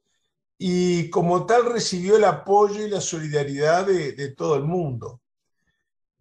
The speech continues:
¿Qué pasó en el medio? Hay tantas respuestas e interpretaciones. Un amigo mío nicaragüense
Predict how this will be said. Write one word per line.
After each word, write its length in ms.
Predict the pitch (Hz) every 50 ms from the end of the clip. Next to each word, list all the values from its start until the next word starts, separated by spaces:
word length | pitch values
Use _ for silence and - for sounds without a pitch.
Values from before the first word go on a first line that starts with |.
| _ _ _ _
¿Qué 280 | - - 269 269 269 -
pasó 400 | - 214 185 151 - - 226 233
en 100 | 226 214
el 160 | 202 196 196 208
medio? 720 | 226 233 226 214 196 175 160 147 123 123 - - _ _ _ _ - _ _ _ _ _ _ - _ _ _ _ _ _ _ _ _ _ _ _ _
Hay 240 | - - 180 190 170
tantas 500 | - - 226 220 220 214 - - 180 165
respuestas 640 | 165 156 147 - - 208 202 196 - 180 160 - -
e 40 | 160
interpretaciones. 1160 | 147 143 151 147 143 127 - 143 127 143 147 143 - - 196 190 175 156 151 147 - _ _ _ _ _ _ _ _ _ -
Un 160 | 143 147 160
amigo 400 | 170 180 185 202 208 208 208 208
mío 340 | 202 208 214 220 214 208 202
nicaragüense 1160 | 190 180 - 180 180 175 175 180 190 202 214 214 196 190 180 - - 196 196 214 226 214 _